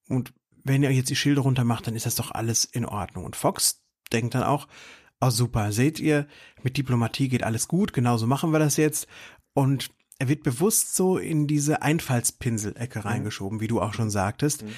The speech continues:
Speaker 1: Und das Publikum soll damit so vermittelt bekommen, „Schaut mal, der Typ, der nennt sich zwar Diplomat, aber er handelt nicht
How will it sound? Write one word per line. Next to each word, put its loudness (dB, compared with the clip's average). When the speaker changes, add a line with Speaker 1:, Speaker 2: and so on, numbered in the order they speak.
Speaker 1:
Und 2
das 0
Publikum 0
soll 4
damit 0
so 0
vermittelt 2
bekommen, 0
„Schaut -2
mal, -2
der 2
Typ, -4
der 0
nennt 4
sich -2
zwar 0
Diplomat, -2
aber 2
er 0
handelt 2
nicht 0